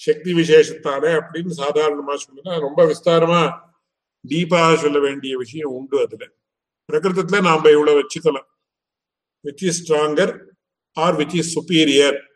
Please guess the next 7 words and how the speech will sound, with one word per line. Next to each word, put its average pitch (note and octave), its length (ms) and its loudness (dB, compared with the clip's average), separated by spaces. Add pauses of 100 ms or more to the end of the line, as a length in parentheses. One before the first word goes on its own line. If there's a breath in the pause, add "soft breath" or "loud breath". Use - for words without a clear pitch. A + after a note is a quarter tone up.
(100)
அப்படின்ற C#3+ 420 -6
ரெண்டு C3 260 -4
அர்த்தத்தையும் D#3 480 -4
நாம A#2 180 0
வச்சுக்கலாம். G#2+ 480 -8 (840)
இதுல D#3 240 4
இந்திரியேபியா E3+ 840 2